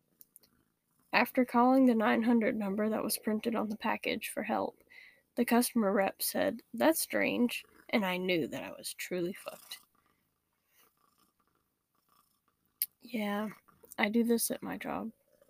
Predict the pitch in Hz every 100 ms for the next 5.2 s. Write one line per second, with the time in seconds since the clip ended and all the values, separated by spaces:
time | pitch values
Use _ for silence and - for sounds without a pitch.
0 | _ _ - _ _ _ - - 220 214
1 | 185 147 - - - - - - - -
2 | - 233 _ _ - - - - - -
3 | 269 - - _ _ _ _ _ _ -
4 | - _ _ _ _ - _ _ - 226
5 | - 240